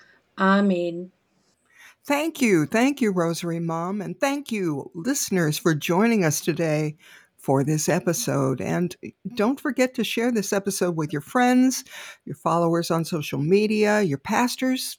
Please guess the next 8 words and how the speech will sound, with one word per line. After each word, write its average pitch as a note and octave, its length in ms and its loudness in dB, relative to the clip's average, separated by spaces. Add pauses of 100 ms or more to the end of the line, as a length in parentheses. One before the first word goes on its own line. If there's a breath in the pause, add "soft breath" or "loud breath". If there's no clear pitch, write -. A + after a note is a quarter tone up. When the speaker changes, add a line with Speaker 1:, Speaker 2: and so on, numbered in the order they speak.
(160)
Speaker 2:
your B2+ 120 -4
parishes, A3 800 2 (480 loud breath)
and A#3 240 0
subscribe B3+ 600 0
to G3+ 60 2
Free A3 240 -4
the F#3+ 80 -2
Bishops F#3+ 680 0